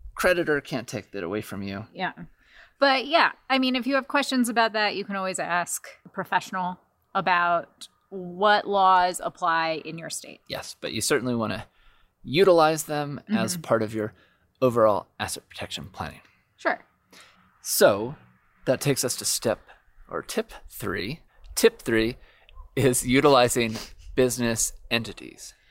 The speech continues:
Speaker 1: right?
Speaker 2: Right.
Speaker 1: If you're doing these risky activities of, mm, going out there, hustle grinding, making money, you're
Speaker 2: Yeah.
Speaker 1: more likely to face lawsuits. So you wanna use business entities to help insulate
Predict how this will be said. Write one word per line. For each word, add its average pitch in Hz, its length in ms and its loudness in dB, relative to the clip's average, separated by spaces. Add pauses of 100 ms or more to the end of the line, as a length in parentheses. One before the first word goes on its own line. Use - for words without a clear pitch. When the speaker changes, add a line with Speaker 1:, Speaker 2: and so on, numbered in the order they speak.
(120)
Speaker 1:
right? 117 320 -6
Speaker 2:
Right. 175 140 -2
Speaker 1:
If - 40 -6
you're 120 140 2
doing 135 420 -2
these 123 220 0 (480)
risky 127 880 0
activities 123 880 -6
of, 98 380 -6 (580)
mm, 98 320 -14
going 120 220 2
out 117 180 -2
there, 127 160 2
hustle 127 300 0
grinding, 120 360 -2
making 127 320 0
money, 113 400 2 (260)
you're 220 140 0
Speaker 2:
Yeah. 185 80 2
Speaker 1:
more 160 140 8
likely 135 380 2
to 113 80 -6
face - 360 -6
lawsuits. 107 460 -2
So - 160 -2
you 135 120 0
wanna 151 220 0
use 127 340 -2 (480)
business 151 480 4
entities 104 440 -8 (320)
to - 60 -12
help 127 360 2 (540)
insulate 117 640 -2